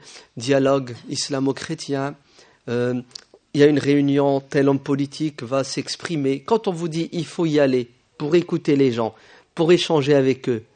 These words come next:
pour sympathiser avec eux, pour qu'ils vous découvrent sous votre vrai visage, ben, les musulmans ne veulent pas y aller, parce que ça sert à rien. Galolek. Et alors, si j'y vais, et après ?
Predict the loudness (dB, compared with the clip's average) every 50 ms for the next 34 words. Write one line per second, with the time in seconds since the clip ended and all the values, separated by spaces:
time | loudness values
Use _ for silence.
0 | _ _ _ -4 -4 -2 -2 0 0 2 0 2 2 2 0 0 0 -4 -4 0
1 | 2 2 2 2 0 -4 -2 -4 -4 -4 -4 -8 -8 -8 -6 -6 -6 -6 -4 -4
2 | -6 -4 -4 -4 -2 -2 -2 -2 -2 -2 -6 -6 -6 -8 -8 -6 -6 -4 -4 -4
3 | -6 -6 -6 -8 -6 -4 -4 -4 -4 -2 -2 -2 0 0 0 0 -2 -4 -10 _
4 | -20 -20 -20 -20 -20 -20 -6 0 4 6 6 6 4 4 2 2 2 2 2 2
5 | 2 0 -2 0 0 0 0 0 0 -2 -4 -4 -8 -10 -14 -18 -20 -20 -20 -20
6 | _ _ -6 -6 -4 -2 -2 -2 0 0 -2 0 0 0 0 0 -2 -2 -4 -6
7 | -6 -8 -12 _ _ -18 -16 -16 -18 -18 -16 -6 -2 0 0 2 2 2 2 0
8 | -2 -4 -14 _ _ _ _ _ _ _ _ 4 8 10 10 10 10 8 6 4
9 | 2 0 -4 -6 -4 -2 0 0 2 2 4 4 4 4 4 2 0 -2 -2 -2
10 | -2 -2